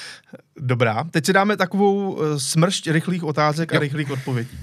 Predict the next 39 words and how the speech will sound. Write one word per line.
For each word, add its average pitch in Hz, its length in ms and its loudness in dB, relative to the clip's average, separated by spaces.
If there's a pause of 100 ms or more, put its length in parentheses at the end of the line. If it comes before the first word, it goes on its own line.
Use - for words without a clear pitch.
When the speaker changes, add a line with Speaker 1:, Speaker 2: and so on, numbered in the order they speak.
(480)
Speaker 1:
Řídíte 170 400 2
v 147 80 0
bundě 151 320 2
nebo 190 160 2
v 131 60 -4
čepici? 131 440 -4 (1040)
Ne, 131 80 -6 (100)
Speaker 2:
Nikdy 143 160 2
Speaker 1:
nebo 151 200 2
takhle, 131 340 2
ne, 123 160 -2 (100)
ne, 143 220 2
že - 80 2
by 143 80 -4
to 147 120 2
bylo 143 260 0 (200)
Speaker 2:
<laughs> - 220 -8
Speaker 1:
ta-, - 120 -6 (120)
a, 170 180 0 (260)
tak, 170 260 4 (140)
anebo 160 280 4
tak. 180 200 6 (400)
Ale 147 220 2 (120)
řídíte, 208 400 -2
eh, - 80 -8 (520)
jestli 170 360 -2
vůbec 180 360 -2
jako 170 160 -4
řídíš 160 280 -4
v 156 40 -4
bundě, 165 360 0
anebo, 156 520 -2
nebo 156 220 -2
v 151 60 -8
čepici 143 360 -8
vůbec 139 380 -4
tak 139 180 -8
nějak 123 180 -6
někdy? 117 320 -8